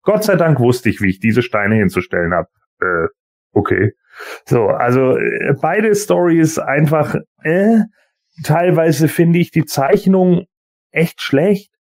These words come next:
Also Skeletors Gesicht sieht in einigen Bildern, wie gesagt, aus wie eine alte Frau. Das ist einfach shitty. Das ist nicht gut. Es sind ein paar Sachen dabei, die ich in Ordnung finde, ähm, wo man sicherlich auch was hätte draus machen können. Ich verstehe, dass man dieses Fantasy, ähm,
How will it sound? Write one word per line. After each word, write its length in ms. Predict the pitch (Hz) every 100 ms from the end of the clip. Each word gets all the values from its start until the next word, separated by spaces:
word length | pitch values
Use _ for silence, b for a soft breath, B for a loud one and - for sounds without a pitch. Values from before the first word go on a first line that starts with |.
| _
Also 220 | - 131
Skeletors 560 | 156 - 170 196 175 160
Gesicht 340 | 143 151 196 -
sieht 180 | 170
in 80 | 160
einigen 400 | - 127 - 160
Bildern, 480 | 131 185 185 175 170
wie 120 | 147 165
gesagt, 320 | 175 202 208
aus 240 | 175 185
wie 80 | 180
eine 240 | 175 175
alte 200 | - 180
Frau. 440 | 190 - 180 214 110
Das 200 | 117 123
ist 120 | 139
einfach 300 | 135 160 -
shitty. 420 | - - 180 - - b b -
Das 160 | 135
ist 160 | 147 -
nicht 180 | 180 -
gut. 280 | 185 165 - b b b b
Es 160 | 165
sind 200 | - 226
ein 60 | 208
paar 180 | 185 185
Sachen 240 | 196 190
dabei, 380 | 170 151 156 180
die 120 | 165
ich 100 | 156
in 80 | 165
Ordnung 360 | 160 196 202 196
finde, 580 | - 196 190 185 175 -
ähm, 220 | 151 160
wo 100 | 160
man 180 | 165 151
sicherlich 400 | 165 175 156 156
auch 100 | 143
was 160 | 147
hätte 180 | 151 135
draus 260 | - 127 151
machen 280 | 175 214
können. 240 | 196 190 180
Ich 160 | 139
verstehe, 380 | - 127 - 190
dass 160 | 180 165
man 120 | 147
dieses 260 | 139 135 -
Fantasy, 680 | 147 175 170 170 165 165 -
ähm, 340 | 147 143 147